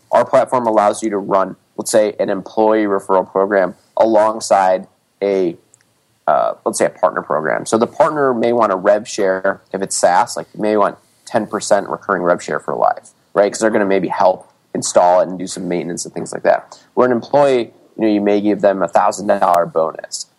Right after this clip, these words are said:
Um, so companies do that. So it, it depends, and I think so. I think it,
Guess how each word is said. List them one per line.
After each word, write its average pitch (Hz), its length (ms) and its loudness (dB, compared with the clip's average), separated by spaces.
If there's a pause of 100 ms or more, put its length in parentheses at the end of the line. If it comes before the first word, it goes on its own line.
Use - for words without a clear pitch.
Um, 92 420 2 (840)
so 131 160 2
companies 139 420 -2
do 120 140 0
that. - 180 4
So 135 120 2
it, 135 120 0
it 139 300 -2
depends, 117 400 -2
and 117 100 2
I 117 80 2
think 113 160 -6
so. 120 140 0
I 113 40 2
think 117 240 -4
it, - 60 -20